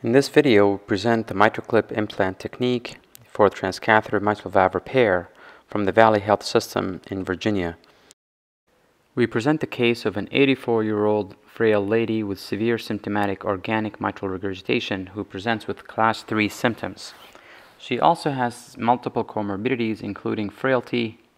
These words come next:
prior stroke, diabetes, and advanced kidney and lung disease with pulmonary hypertension.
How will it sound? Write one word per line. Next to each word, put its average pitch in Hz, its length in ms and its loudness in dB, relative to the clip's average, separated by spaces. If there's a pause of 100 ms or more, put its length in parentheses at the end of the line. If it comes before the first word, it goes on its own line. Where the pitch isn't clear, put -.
(100)
prior 104 300 4
stroke, - 460 0 (200)
diabetes, 107 680 6 (520)
and 101 480 2 (240)
advanced 104 600 -4 (140)
kidney 110 640 -2
and 101 440 -2 (220)
lung 104 380 2
disease 101 500 -6
with 98 220 -10
pulmonary 107 380 -2
hypertension. 95 680 -4